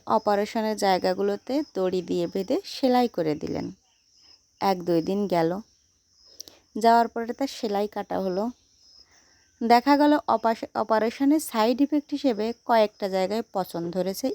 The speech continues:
ইনফেকশন হয়েছে। কিছুটা অংশ তরকারি করার জন্য কাটা হয়েছিল, এটা তারই ফল, না হলে অপারেশন সাকসেসফুল ছিল। এখন আর কি করা যাবে? উপরের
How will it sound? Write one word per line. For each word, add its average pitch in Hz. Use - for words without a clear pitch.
ইনফেকশন 180
হয়েছে। 175
কিছুটা 294
অংশ 302
তরকারি 220
করার 208
জন্য 233
কাটা 226
হয়েছিল, 285
এটা 208
তারই 170
ফল, 220
না 226
হলে 220
অপারেশন 262
সাকসেসফুল 170
ছিল। 170
এখন 277
আর 294
কি 285
করা 202
যাবে? 180
উপরের 254